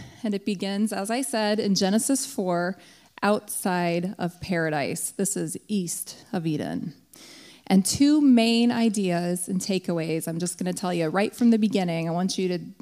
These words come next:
to write them down and remember them and listen for them. And the first one is that sin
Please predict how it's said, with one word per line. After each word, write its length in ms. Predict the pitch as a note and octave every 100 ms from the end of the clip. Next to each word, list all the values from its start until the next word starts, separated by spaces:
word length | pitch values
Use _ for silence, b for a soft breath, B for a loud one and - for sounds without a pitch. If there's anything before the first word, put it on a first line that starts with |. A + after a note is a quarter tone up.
| - _ _ - - -
to 340 | - F#3+ F3 E3
write 260 | E3+ F#3+
them 140 | - F3
down 480 | G#3+ A#3 A#3+ B3
and 180 | A#3 G#3
remember 420 | G3 G3+ G#3+ A3 G#3
them 300 | G#3 G3+ G#3
and 280 | G3+ F#3+
listen 400 | F#3+ B3+ B3 A3
for 240 | G3 F3 D#3
them. 340 | G#2+ - E3+ - B B B B
And 120 | G3+
the 60 | G3
first 460 | - D4+ E4 -
one 480 | A3+ F#3 E3+ F#3 G3+ - b b
is 140 | G3+ G3
that 240 | G3 -
sin 640 | - - A#3+ B3 C4+ D#4